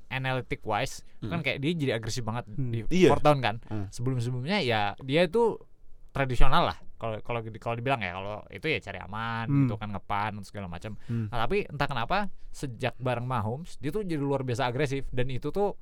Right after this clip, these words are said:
Speaker 1: udah proven kan analytically kan. Kalau
Speaker 2: Hmm.
Speaker 1: misalnya tim kayak misalnya Baltimore Ravens, itu memang diakui mereka punya,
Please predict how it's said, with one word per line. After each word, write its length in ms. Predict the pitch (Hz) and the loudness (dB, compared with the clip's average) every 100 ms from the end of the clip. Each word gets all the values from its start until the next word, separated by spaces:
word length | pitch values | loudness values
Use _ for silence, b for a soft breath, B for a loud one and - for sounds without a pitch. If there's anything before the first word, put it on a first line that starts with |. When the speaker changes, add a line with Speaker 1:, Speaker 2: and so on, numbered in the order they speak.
| - - - - | -14 -20 -20 -12
Speaker 1:
udah 240 | - 131 117 | -6 -2 0
proven 300 | - 143 165 | 2 2 0
kan 140 | 135 | -2
analytically 580 | 113 110 110 107 127 135 | -4 -6 -6 -6 -4 -4
kan. 180 | 95 110 | -4 -4
Kalau 200 | 120 135 | 0 4
Speaker 2:
Hmm. 80 | 127 | 4
Speaker 1:
misalnya 320 | 113 123 120 | 4 0 0
tim 320 | 120 123 120 113 | -4 -6 -8 -8
kayak 360 | 104 104 104 | -4 -2 -2
misalnya 320 | 98 110 113 | -4 -4 -4
Baltimore 340 | 113 110 113 110 | -4 -4 -4 -4
Ravens, 460 | 104 - 147 - - b b b | -4 -4 -8 -8 -12 b b b
itu 140 | 147 | -4
memang 260 | 190 156 151 151 - | 2 2 2 -4 -12
diakui 540 | - 139 131 123 131 160 | -4 2 4 2 0 -4
mereka 280 | 156 117 139 | -2 -4 -4
punya, 320 | - 113 | -4 -4